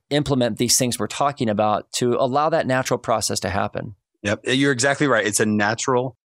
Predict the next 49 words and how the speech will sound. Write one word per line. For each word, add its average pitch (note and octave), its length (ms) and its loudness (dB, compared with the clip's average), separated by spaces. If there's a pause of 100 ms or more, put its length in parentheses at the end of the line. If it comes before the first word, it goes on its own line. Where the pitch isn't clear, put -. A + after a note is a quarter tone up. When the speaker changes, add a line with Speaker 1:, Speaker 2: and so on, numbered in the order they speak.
(160)
Speaker 2:
process A2 540 0
that G2 120 -6
takes G2+ 240 -2
some F3+ 140 2
work, A#2+ 360 0 (280)
but A#2+ 240 2
it C3 160 2
will E3+ 260 2
naturally D3+ 560 2
grow. C#3+ 240 2
You G#2 200 0
feed D#3+ 300 -2
those D3+ 240 0
roots D3 560 0
Speaker 1:
Mm-hmm. A2+ 200 -2
Speaker 2:
and F3 100 2
the F#3 60 4
fruit A#2 420 0
will C#3 160 2
grow. D3+ 260 2
We G#2 120 0
don't D3+ 160 0
have D3+ 180 -2
to A#2 120 -4 (280)
duct C3 280 -2
tape A#2 200 0
fruit A#2 300 0
on A#2 140 2
the B2 80 0
tree. C3+ 440 -2 (220)
The C3+ 80 0
fruit E3 400 0
can D3+ 180 -2
<laughs> A#2 80 -6
grow B2+ 140 2 (160)
naturally B2 760 -2 (220)
Speaker 1:
<laughs> - 220 -16
Speaker 2:
if A#2+ 200 -4
we'll B2+ 140 0
work A2+ 260 0
on A#2+ 140 0
the A#2 100 0
roots C3+ 520 -2
instead G#2+ 340 -2
of G2+ 140 -6
just - 200 -2
focusing G2+ 360 0
on G2 160 -2
what, G2+ 160 0